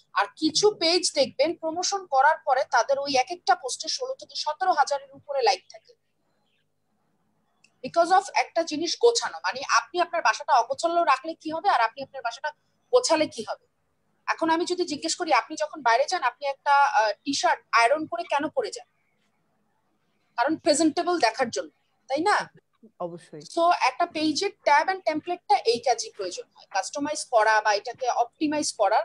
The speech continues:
Speaker 1: প্রয়োজন হচ্ছে। অপটিমাইজের সহজ meaning হচ্ছে গোছানো, মানে আপনি গুছিয়ে রাখলেন যাতে কেউ এসে দেখতে পারে। আপনারা আড়ং-এ গিয়ে যদি একটা জামার নিচে একটা শাড়ি,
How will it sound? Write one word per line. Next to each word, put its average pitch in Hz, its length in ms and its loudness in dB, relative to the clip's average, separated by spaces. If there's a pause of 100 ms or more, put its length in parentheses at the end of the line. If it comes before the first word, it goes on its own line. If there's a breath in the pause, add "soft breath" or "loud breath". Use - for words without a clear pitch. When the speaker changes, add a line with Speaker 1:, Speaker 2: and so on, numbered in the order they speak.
Speaker 1:
প্রয়োজন 320 340 -10
হচ্ছে। 311 260 -4 (400 loud breath)
অপটিমাইজের 403 1080 -2 (120)
সহজ 330 400 -6
meaning 370 200 -8
হচ্ছে 381 200 -6
গোছানো, 427 600 -2 (520)
মানে 233 200 -8
আপনি 381 360 0
গুছিয়ে - 400 0
রাখলেন 311 380 0
যাতে 370 320 -2
কেউ 349 280 -6 (100)
এসে 480 300 0
দেখতে 427 320 0
পারে। 175 200 -4
আপনারা - 460 -2
আড়ং-এ 311 480 2
গিয়ে 311 260 -10
যদি 294 320 -6 (340 soft breath)
একটা 311 340 0
জামার 254 360 2
নিচে 320 280 0
একটা 277 260 -2
শাড়ি, 277 480 0